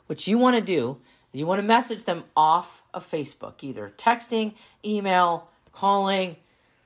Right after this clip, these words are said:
or through a different social media site, whatever. Notify your friend,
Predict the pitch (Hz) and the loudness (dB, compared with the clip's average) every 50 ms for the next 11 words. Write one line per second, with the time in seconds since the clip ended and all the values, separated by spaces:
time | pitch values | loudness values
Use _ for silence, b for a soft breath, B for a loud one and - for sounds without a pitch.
0 | _ _ _ - 175 165 160 156 - 185 175 165 156 151 185 175 - 190 175 165 | _ _ _ -2 -2 0 0 -2 -4 -4 -4 -4 -2 -2 -4 -4 -2 -4 -6 -6
1 | - - - 175 156 - 165 156 160 160 156 160 156 156 156 - - 160 156 151 | -8 -6 -6 -6 -4 -4 -6 -8 -8 -6 -4 -4 -4 -6 -6 -6 -4 -4 -4 -4
2 | 147 - 160 175 190 190 175 151 151 143 - - - 165 170 185 208 247 277 285 | -6 -4 -2 0 0 0 0 0 -2 -4 -6 -8 -8 -4 -2 2 2 2 2 4
3 | - 285 294 302 302 294 302 - 302 277 240 202 175 151 | 2 2 2 2 0 -4 -4 -2 0 0 2 0 -2 -6